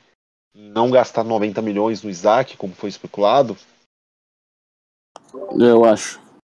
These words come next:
Speaker 2: Eu acho. A questão é que, sim, a gente comentou, eu não sei se foi no podcast, não, né? A gente tava trocando ideia antes de começar aqui, do, do maluco do Basel lá, qual que é o nome dele?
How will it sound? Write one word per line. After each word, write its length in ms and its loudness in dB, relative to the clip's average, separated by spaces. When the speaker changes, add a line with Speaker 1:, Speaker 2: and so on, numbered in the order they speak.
Speaker 2:
Eu 160 2
acho. 440 -2
A 100 2
questão 460 2
é 80 4
que, 180 0
sim, 360 4
a 140 4
gente 240 0
comentou, 720 2
eu 100 0
não 80 2
sei 160 0
se 80 -6
foi 100 0
no 80 0
podcast, 680 -4
não, 200 2
né? 160 2
A 40 0
gente 220 -4
tava 160 -2
trocando 380 0
ideia 220 0
antes 140 -6
de 100 -20
começar 320 -6
aqui, 220 -8
do, 880 2
do 140 -4
maluco 260 -2
do 80 0
Basel 380 -2
lá, 120 -4
qual 140 -8
que 80 -12
é 40 -6
o 20 -4
nome 140 -4
dele? 200 -4